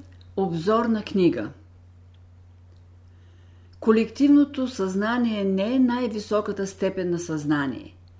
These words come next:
защото еволюцията е безкрайна и човек винаги отива към все по-високи степени на съзнание. Никога не можем да кажем, че една степен на съзнание е крайната точка на развитието.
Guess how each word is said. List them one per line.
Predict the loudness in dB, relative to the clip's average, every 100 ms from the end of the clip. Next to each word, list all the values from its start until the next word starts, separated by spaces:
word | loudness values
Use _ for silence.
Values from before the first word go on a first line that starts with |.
| -20 -20 -20 -20 -10
защото | -4 -2 0 2 2 2
еволюцията | 0 2 0 0 -2 -4 0 2
е | 2
безкрайна | 0 -4 -2 0 2 0 0 -4 -10 -18 -12 -4
и | -4
човек | 0 2 2 2
винаги | 0 2 2 -2
отива | -4 -2 -2 -2
към | -4
все | -4 -4 -4 -2
по-високи | -4 -2 -4 -4 -4 -6
степени | -6 -6 -4 0 2
на | 0
съзнание. | -2 -6 -2 -2 -4 -10 -14 -20 -20 -20 -20 -20 -20 -20 -4
Никога | 6 6 6 2 0
не | 2
можем | 2 0 -2 -2
да | -2
кажем, | -2 0 0 -2 -4 -8 -14 -20 -6
че | 2 2
една | 4 0 0
степен | 0 -2 0 0
на | -2
съзнание | -4 -6 -2 -2 0 0 -2 -6 -6
е | -8 -4
крайната | -2 0 0 -2 -6 -4
точка | -4 -4 -2
на | 0 0
развитието. | -2 -4 -6 -4 -8 -8 -14